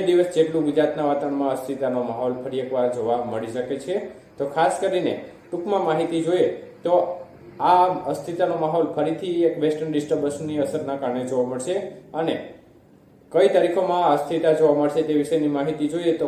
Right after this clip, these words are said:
ખાસ કરીને ઓગણીસ તારીખ આજુબાજુ એકાદ બે દિવસ સુધી અસ્થિરતાનો માહોલ જોવા મળી શકે છે. અને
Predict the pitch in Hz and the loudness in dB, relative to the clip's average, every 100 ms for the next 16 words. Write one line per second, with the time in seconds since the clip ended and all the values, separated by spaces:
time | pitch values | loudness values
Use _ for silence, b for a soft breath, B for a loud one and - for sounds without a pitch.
0 | - 165 175 190 180 180 165 143 151 170 | 0 0 0 0 0 0 -2 0 0 2
1 | 196 185 160 156 156 151 151 151 147 139 | 0 0 2 2 2 0 0 0 2 2
2 | 135 151 147 151 147 151 156 147 151 127 | 2 0 2 0 4 2 2 -2 0 0
3 | - 151 143 139 139 127 135 123 127 120 | 0 -4 -2 -2 -2 -4 -4 -4 0 0
4 | 123 117 120 123 139 143 135 170 - - | 0 -2 -4 -6 -6 -6 -4 -6 -6 -10
5 | B B 147 156 | B B -2 0